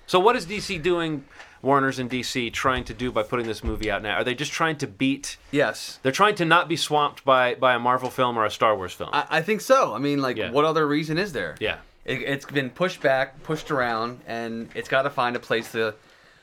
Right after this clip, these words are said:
Speaker 2: hopefully, like, shine. I don't know. Like,
Speaker 1: Mm-hmm.
Speaker 2: I, I have this on my,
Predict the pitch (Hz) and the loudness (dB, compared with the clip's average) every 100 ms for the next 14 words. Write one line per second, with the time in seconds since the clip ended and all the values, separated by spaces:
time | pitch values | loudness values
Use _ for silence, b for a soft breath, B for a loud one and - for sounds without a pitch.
0 | b b - 165 180 160 180 196 202 - | b b -2 0 0 -2 -4 -4 -8 -16
1 | _ - 127 110 - - 127 120 160 220 | _ 2 2 2 -6 -2 2 4 4 0
2 | 294 - - 131 165 208 202 123 127 104 | -6 -10 -4 0 2 2 2 4 2 2
3 | 107 117 120 B B - 165 - 143 170 | -4 -8 -10 B B 0 2 4 6 6
4 | 175 185 185 175 160 151 147 143 | 4 0 0 4 4 4 4 2